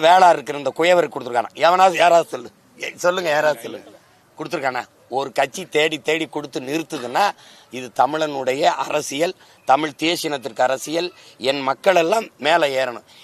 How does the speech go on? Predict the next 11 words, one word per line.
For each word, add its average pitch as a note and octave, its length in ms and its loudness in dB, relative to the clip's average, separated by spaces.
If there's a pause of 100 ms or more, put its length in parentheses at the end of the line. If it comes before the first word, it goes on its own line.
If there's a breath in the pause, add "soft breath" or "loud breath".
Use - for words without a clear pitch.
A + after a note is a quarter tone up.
(100)
இங்கே E3 280 0 (260)
ஆதி F#3+ 260 4 (140)
தமிழன் D#3+ 340 0
இருக்கான் C3 360 -4
பறையன், C#3 360 2 (120)
அவன் D#3 320 0
மேம்படாம F3+ 680 4 (380 soft breath)
ஒரு D3 100 -2 (140)
தேசிய E3 340 0
இனம் D3+ 160 -6
மேம்படாது, A#2+ 420 -6